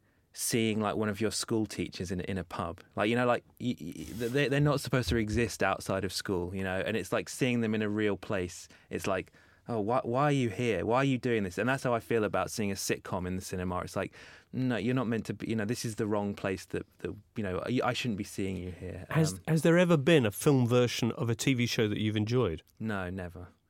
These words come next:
Speaker 1: Not that I can instantly recall. Um, I quite liked, uh, and, and this, this is probably, uh, going against the grain a little,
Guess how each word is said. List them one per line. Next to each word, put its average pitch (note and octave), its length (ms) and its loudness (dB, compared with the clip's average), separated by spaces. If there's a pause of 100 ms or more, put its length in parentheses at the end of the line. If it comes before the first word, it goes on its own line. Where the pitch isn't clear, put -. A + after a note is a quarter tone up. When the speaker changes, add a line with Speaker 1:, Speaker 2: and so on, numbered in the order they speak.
(220)
Speaker 1:
Not D#3 180 2
that C3 60 2
I B2 80 4
can A#2 160 -4
instantly G2 400 -4
recall. F#2 520 -4 (480)
Um, F#2+ 440 -2 (360)
I C3 100 2
quite E3+ 400 2
liked, B2+ 580 0 (320)
uh, A2 200 2
and, G#2+ 160 0
and A#2 160 0
this, C3 140 0
this B2 280 -2
is A2 80 -4
probably, G#2 540 0
uh, A2 80 -2
going G#2+ 220 0
against G2 300 -2
the G#2 80 -4
grain G2+ 280 2
a F#2 60 0
little, D#2+ 380 -2